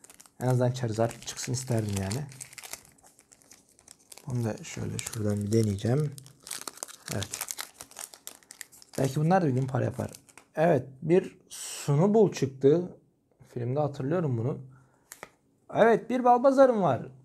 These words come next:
Çok mutlu oldum. Arkasından umarım devamı gelir. Ah be, bir Psyduck çıktı.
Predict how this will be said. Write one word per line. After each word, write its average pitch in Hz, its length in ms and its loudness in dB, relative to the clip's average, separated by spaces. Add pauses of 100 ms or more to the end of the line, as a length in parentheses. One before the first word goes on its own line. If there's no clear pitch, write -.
(160)
Çok 220 280 2
mutlu 220 340 0
oldum. 190 340 2 (320)
Arkasından 196 680 -4 (120)
umarım 180 400 0
devamı 165 400 2
gelir. 165 360 2 (1400)
Ah 139 360 2
be, 202 240 -2
bir 175 200 2
Psyduck 175 720 2
çıktı. 156 480 0